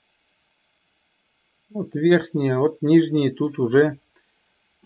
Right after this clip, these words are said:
высвечиваться не будут.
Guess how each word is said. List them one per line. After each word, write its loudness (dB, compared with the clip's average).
высвечиваться -2
не -2
будут. -6